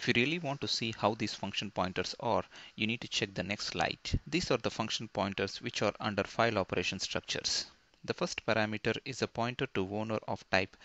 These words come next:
struct module. This is a pointer to module that owns the structure. The rest are function pointers to a particular functions in the driver.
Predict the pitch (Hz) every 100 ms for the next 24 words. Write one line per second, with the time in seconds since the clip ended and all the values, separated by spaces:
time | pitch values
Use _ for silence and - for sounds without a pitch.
0 | - 127 - - - 104 90 - - -
1 | _ _ _ - _ - _ - 160 196
2 | - - 113 120 131 - 101 98 107 110
3 | 95 95 98 - _ 123 143 - - -
4 | 92 - - - - _ 120 170 - 127
5 | - 117 - 131 - 110 104 110 - 101
6 | - 104 117 110 - 104 - 104 - 90
7 | 90 - 90 95